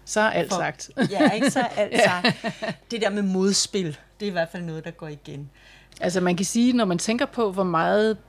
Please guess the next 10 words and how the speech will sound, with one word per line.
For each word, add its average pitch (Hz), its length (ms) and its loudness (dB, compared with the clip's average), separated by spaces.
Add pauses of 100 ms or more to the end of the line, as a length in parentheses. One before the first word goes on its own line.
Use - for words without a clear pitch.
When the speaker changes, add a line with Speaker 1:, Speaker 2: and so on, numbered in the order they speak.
(160)
Speaker 1:
billedanalyse, 190 1000 -2
der 165 140 -8
findes, 262 720 -2 (1000)
øh, 170 80 -2 (160)
i 202 100 -4
det 185 120 0
hele 185 280 2
taget, 208 420 0
ikke? 269 180 -6
Altså, 175 260 0